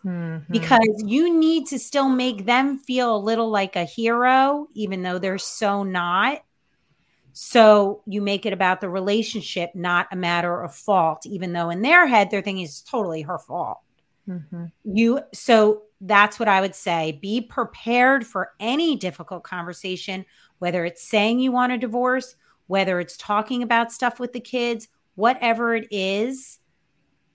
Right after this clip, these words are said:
Speaker 2: The hardest thing is to do it in person. So if you can do it with a therapist, or you can do it with your brother there, or whatever, the dog, like, support animals are good at this time.
Speaker 1: Yeah.
Speaker 2: Prepare yourself.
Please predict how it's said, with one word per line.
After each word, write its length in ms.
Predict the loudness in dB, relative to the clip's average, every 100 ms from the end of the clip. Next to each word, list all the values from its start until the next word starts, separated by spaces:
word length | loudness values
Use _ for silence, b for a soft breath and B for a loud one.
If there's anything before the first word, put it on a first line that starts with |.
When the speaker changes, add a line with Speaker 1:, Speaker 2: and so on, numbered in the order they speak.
| -12
Speaker 2:
The 160 | -8 -6
hardest 460 | 2 2 2 0
thing 180 | -2 -2
is 140 | -6
to 120 | -10 -8
do 200 | -4 -4
it 100 | -4
in 140 | -6
person. 500 | -8 -8 -8 -10 -12
So 280 | -6 -4 -4
if 180 | -6 -12
you 80 |
can 200 | -12 -12
do 200 | -4 0
it 100 | 0
with 160 | -2 -6
a 60 | -2
therapist, 760 | 0 2 2 0 -2 -2 -10 _ _ _
or 140 | -4 -2
you 120 | -2
can 260 | -4 -6
do 220 | 2 4 4
it 60 |
with 160 | 4 2
your 120 | 0
brother 480 | 2 4 4 4 4
there, 520 | 4 4 4 4 2
or 280 | -2 -4 -4
whatever, 640 | -6 0 4 6 4 2 -4
the 80 |
dog, 720 | 0 4 6 8 6 4 0 -12 _ _ _ -4
like, 180 | -2 -2
support 640 | -6 -8 -6 0 0 0
animals 640 | 0 0 0 -2 -4 -4
are 80 | -6
good 340 | -2 2 2 0
at 160 | -2
this 240 | -6 -6 -6
time. 720 | -4 -4 -4 -4 -6 -8 -14 _ _ _ _ -8
Speaker 1:
Yeah. 400 | -4 -2 -4 -6 -10 _ _ _ _ _ 0
Speaker 2:
Prepare 420 | 0 4 4 6
yourself. 540 | 4 2 0 -2 -6